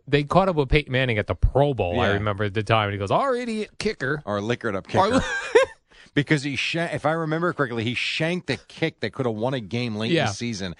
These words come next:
Speaker 2: and missed it badly.
Speaker 1: But then got liquored up and said some dumb comments.
Speaker 2: Something
Speaker 1: That
Speaker 2: like
Speaker 1: was what
Speaker 2: that.
Speaker 1: it was. He was
Speaker 2: Probably.
Speaker 1: responding to, uh, uh, Vanderjagt's comments.
Speaker 2: Probably.
Speaker 1: I'm gonna
Speaker 2: But
Speaker 1: have to
Speaker 2: he did miss a couple of key kicks down the stretch.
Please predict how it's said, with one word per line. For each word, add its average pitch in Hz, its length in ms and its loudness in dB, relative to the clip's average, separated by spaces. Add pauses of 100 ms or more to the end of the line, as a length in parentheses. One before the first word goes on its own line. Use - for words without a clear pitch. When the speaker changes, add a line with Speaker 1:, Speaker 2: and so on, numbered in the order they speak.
(180)
Speaker 2:
and 113 200 -2
missed 151 220 -2
it 104 160 -8
badly. 101 500 -4 (840)
Speaker 1:
But 127 160 2
then 160 200 4
got 131 180 4
liquored 131 300 2
up 117 120 0
and 113 120 -2
said 117 200 0
some 107 200 -2
dumb 107 260 2
comments. 90 640 -6
Speaker 2:
Something 127 240 -2
Speaker 1:
That 151 140 6
Speaker 2:
like 170 80 -2
Speaker 1:
was 123 100 0
what 123 140 2
Speaker 2:
that. 101 60 -2
Speaker 1:
it 92 60 -2
was. 92 340 0
He 156 160 4
was 147 140 0
Speaker 2:
Probably. - 80 -2
Speaker 1:
responding 107 540 0
to, 98 320 0 (340)
uh, 87 380 -2 (300)
uh, 101 500 -6
Vanderjagt's 107 680 0
comments. 107 680 -6
Speaker 2:
Probably. 120 600 0
Speaker 1:
I'm 143 120 0
gonna - 20 2
Speaker 2:
But 135 60 4
Speaker 1:
have 104 100 2
to 170 60 -2
Speaker 2:
he 175 80 -2
did 151 260 -2
miss 151 240 -2
a 120 40 -2
couple 104 300 -4
of 98 140 -6
key 139 220 -6
kicks - 340 -12
down 92 180 -6
the 85 60 -6
stretch. - 480 -10